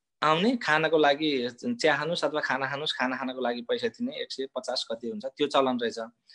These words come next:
मैले चाहिँ दुई हजार डलर दिदीको पारिश्रमिक भनेर दिएपछि दिदीले दङ्ग पर्नुभयो। "पहिलोपटक मैले यसरी पैसा पाएँ भाइ, अम, गाउने ऐँचो पैँचोमा थियो, खाना खाने, चिया खाने मात्रै हुन्थ्यो, अ-,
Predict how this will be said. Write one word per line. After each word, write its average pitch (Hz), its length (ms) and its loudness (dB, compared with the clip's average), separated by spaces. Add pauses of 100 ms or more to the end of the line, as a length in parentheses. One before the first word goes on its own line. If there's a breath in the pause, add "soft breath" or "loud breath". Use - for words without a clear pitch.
(260 loud breath)
मैले 156 140 0
चाहिँ 160 200 -2
दुई 160 120 8
हजार 160 300 6
डलर 127 480 4
दिदीको 143 460 0
पारिश्रमिक 135 500 0
भनेर 104 380 -2
दिएपछि 131 460 0
दिदीले 139 340 -2
दङ्ग 131 280 0
पर्नुभयो। 131 320 0
"पहिलोपटक 151 640 -2
मैले 131 240 -8
यसरी 127 240 -6
पैसा 127 280 0
पाएँ 120 220 -4
भाइ, 113 180 0 (460 soft breath)
अम, 107 260 -4 (360)
गाउने 123 380 -2
ऐँचो 123 180 -6
पैँचोमा 120 420 -2
थियो, 139 260 -2
खाना 123 280 -6
खाने, 127 340 -6
चिया 120 220 -2
खाने 117 200 -4
मात्रै 117 280 -4
हुन्थ्यो, 120 320 -2
अ-, 120 220 -8